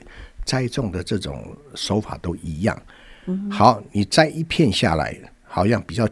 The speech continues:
Speaker 1: 你认为比较健壮的一片，我从头开始讲。你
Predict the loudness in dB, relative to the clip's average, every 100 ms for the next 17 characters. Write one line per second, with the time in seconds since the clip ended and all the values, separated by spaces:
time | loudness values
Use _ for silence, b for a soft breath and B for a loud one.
0 | -2 -2 2 2 2 0 -4 -2 -2 4
1 | 6 6 2 -2 -4 -6 -6 -2 -2 -4
2 | _ _ -4 -2 0 -4 -4 -6 -4 -4
3 | -4 -8 -10 -12 B B B B B B
4 | B -6